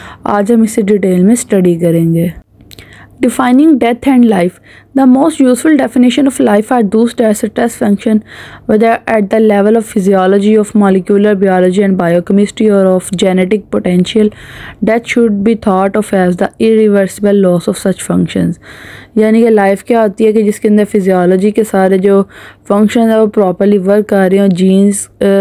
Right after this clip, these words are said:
जो पोटेंशियल है, वो प्रॉपरली वर्क कर रहा हो, और इससे जो रिवर्स होता है, वो होती है डेथ, के जब कोई भी, अ, बॉडी फंक्शन जो है, वो प्रॉपरली वर्क नहीं कर रहा डेथ स्टेज में। Aging is, uh,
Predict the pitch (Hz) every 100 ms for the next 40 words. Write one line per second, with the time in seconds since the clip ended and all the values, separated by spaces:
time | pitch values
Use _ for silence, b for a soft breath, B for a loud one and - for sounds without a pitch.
0 | 196 180 190 190 202 185 175 202 196 196
1 | 196 190 175 190 190 190 202 190 185 180
2 | 180 180 175 175 B B B B B 220
3 | 233 - 247 226 233 226 220 208 226 247
4 | 240 185 - 190 190 196 196 185 170 202
5 | 185 180 180 180 214 196 180 175 185 185
6 | 196 208 - - 180 175 175 175 170 180
7 | 175 185 196 - 185 185 190 196 196 170
8 | 160 180 196 180 175 180 165 160 156 160
9 | 175 170 165 - - 156 151 - 160 B
10 | B B B B B - 247 214 294 -
11 | 262 254 240 - 220 208 214